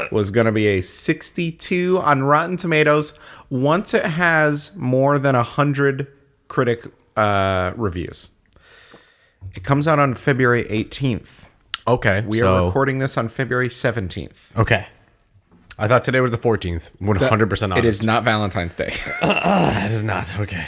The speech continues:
Speaker 1: good, good, good.
Speaker 2: Dubs, let me tell you that the reviews are out.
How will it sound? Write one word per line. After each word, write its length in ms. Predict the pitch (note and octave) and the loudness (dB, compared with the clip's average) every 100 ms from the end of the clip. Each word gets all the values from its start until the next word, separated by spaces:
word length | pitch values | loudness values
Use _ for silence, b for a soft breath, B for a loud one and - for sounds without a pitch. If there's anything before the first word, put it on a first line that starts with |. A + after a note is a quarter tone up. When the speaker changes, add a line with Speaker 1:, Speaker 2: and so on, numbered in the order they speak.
| - | -8
Speaker 1:
good, 120 | G2+ | -8
good, 160 | F2+ F2 | -6 -8
good. 160 | - - B B B B2 | -8 -10 B B B 0
Speaker 2:
Dubs, 360 | C#3+ D#3 E3+ | 4 4 2
let 140 | D3+ D3+ | -2 0
me 120 | D3 | 0
tell 220 | - D3 | 0 -2
you 140 | D3+ D3+ | 0 0
that 160 | C#3 | 0
the 60 | - | 0
reviews 380 | A#2 A2 B2 C3+ | 0 0 -2 0
are 140 | C3 | 0
out. 340 | G2 F2 - | 0 -6 -8